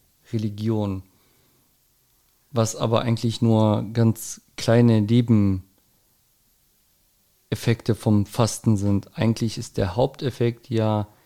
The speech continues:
die gesundheitlichen Auswirkungen des Fastens und das zeigen ja jetzt immer mehr Studien, wie du gerade angesprochen hast, und auch insgesamt die Anzahl der Studien, die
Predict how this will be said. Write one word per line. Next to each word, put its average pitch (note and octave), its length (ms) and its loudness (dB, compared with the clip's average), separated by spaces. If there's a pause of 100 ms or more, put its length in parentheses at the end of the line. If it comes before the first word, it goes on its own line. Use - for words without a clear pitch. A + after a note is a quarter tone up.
(140)
die A2+ 60 -6
gesundheitlichen A2+ 720 -2
Auswirkungen A#2 600 -2
des G2 140 -4
Fastens A#2 720 -4 (480)
und G#2 180 -4
das - 400 -4 (500)
zeigen A#2 340 2
ja A2 80 0
jetzt G#2+ 280 -4
immer A#2 220 0
mehr A2+ 320 0
Studien, A#2 680 -4 (340)
wie A2 80 -10
du G#2+ 80 -2
gerade G#2+ 280 -4
angesprochen A2 720 -4
hast, A2+ 320 -4 (540)
und A#2 220 -2
auch G#2+ 220 -2 (280)
insgesamt A#2 560 0
die A2 160 -4
Anzahl G#2+ 760 -2 (480)
der G#2 120 -2
Studien, G#2+ 680 0
die G2 320 -6